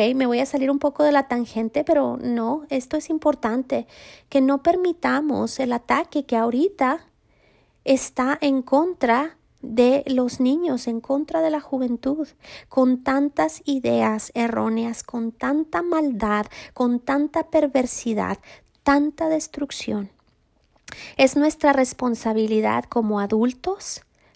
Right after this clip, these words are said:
proteger la inocencia de los niños, proteger el corazón de nuestros hijos.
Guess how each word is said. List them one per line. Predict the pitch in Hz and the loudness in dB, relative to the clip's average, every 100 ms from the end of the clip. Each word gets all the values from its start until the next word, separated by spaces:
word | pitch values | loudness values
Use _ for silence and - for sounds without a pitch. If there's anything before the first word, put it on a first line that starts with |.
| - | 0
proteger | 277 262 262 240 - 269 294 311 | 2 2 -2 -4 -2 0 0 0
la | 277 262 | 0 2
inocencia | 233 220 214 285 339 330 - 220 202 - | 0 -2 0 0 0 -2 -6 -6 -8 -10
de | 208 | -8
los | 208 - | -8 -4
niños, | 208 214 220 220 - - - | -2 0 -2 -6 -12 -20 -10
proteger | 247 240 254 233 - 285 277 - | -6 -6 -6 -8 -2 0 0 -4
el | 240 - | -10 -6
corazón | 233 220 - - 359 320 240 | -4 -2 -2 -2 -2 -2 -4
de | 226 | -2
nuestros | 220 214 214 202 - | -2 -4 -8 -12 -10
hijos. | 214 - 226 - - | -12 -14 -18 -20 -20